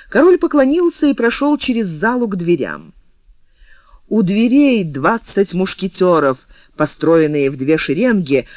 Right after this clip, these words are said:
ожидали его величества. В конце шеренги стоял офицер, бесстрастный,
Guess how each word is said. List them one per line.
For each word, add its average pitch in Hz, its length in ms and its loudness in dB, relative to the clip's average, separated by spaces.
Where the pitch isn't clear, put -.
ожидали 151 720 -2
его 139 300 -4
величества. 120 720 -10
В - 80 -20
конце 170 400 0
шеренги 240 480 -2
стоял 143 340 0
офицер, 185 580 -2
бесстрастный, 165 1080 -2